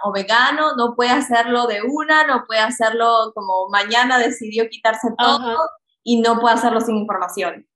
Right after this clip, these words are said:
Speaker 1: Porque totalmente
Speaker 2: Sí.
Speaker 1: es, es súper como común que puedan haber muchísimas deficiencias si la persona no lo sabe. Entonces, si aquí alguien como que ha pensado ser vegano o vegetariano, es importante que siempre se informe, vaya donde el profesional que le ayude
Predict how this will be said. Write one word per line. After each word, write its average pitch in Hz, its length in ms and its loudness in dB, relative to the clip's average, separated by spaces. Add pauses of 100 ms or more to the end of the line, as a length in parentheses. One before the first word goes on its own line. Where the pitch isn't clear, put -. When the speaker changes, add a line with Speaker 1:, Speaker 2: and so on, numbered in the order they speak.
(140)
Speaker 1:
Porque 226 220 2
totalmente 269 640 2
Speaker 2:
Sí. 226 220 0
Speaker 1:
es, 233 180 0
es 233 240 -2
súper 262 400 0
como 202 380 2
común 214 420 -2
que 254 80 -2
puedan 226 240 0
haber 220 220 0
muchísimas 226 420 -2
deficiencias 233 760 0
si 254 60 -2
la 208 120 0
persona 214 280 -2
no 220 120 2
lo 226 80 0
sabe. 208 220 0
Entonces, 240 300 -10
si 247 120 -6
aquí - 180 -8
alguien 277 300 2
como 247 160 0
que 220 80 0
ha 233 80 -2
pensado 254 420 2
ser 254 140 -2
vegano 233 320 -2
o 240 60 0
vegetariano, 226 500 0
es - 500 -8
importante 240 500 2
que 233 120 0
siempre 240 260 0
se 262 80 -2
informe, 262 560 2
vaya 254 200 2
donde 262 160 0
el 220 60 -4
profesional 214 480 -4
que 254 100 -2
le 240 80 2
ayude 220 360 0